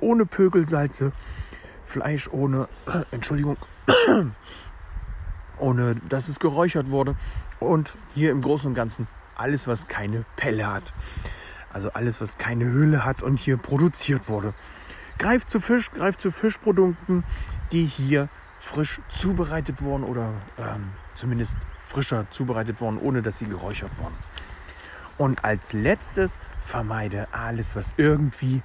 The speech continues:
mit Fastfood zu tun hat. Denn beim Fastfood haben wir ja sehr viel Zuckerbestandteile und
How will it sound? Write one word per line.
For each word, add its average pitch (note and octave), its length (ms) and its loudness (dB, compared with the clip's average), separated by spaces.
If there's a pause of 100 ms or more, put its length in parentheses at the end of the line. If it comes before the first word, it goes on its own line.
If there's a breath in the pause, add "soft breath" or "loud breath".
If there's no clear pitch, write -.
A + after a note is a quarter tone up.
(120)
mit B2 240 -2
Fastfood - 720 2
zu C#3+ 120 -2
tun D#3+ 240 6
hat. D3 200 2 (720 loud breath)
Denn D3+ 120 6
beim C3+ 180 4
Fastfood D3 540 0
haben B2 140 0
wir A2+ 80 0
ja G#2+ 160 0
sehr C#3 320 0
viel A#2+ 360 0 (920 loud breath)
Zuckerbestandteile D3+ 2000 -2 (200)
und B3 460 2